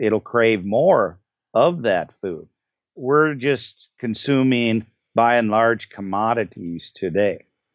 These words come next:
I just talked to an individual here last week who is running tests on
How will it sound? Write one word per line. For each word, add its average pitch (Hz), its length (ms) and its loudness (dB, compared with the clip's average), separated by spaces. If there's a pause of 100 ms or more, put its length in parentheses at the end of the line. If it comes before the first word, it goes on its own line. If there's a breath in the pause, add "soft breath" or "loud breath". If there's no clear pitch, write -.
(120)
I 110 160 2
just 113 300 0
talked 110 360 0
to 110 120 -2
an 110 140 -4
individual 107 640 0
here 107 240 2
last 104 380 0
week 139 380 0 (340)
who 113 160 2
is 101 200 2
running 110 580 -2
tests - 600 -2 (460)
on 107 560 2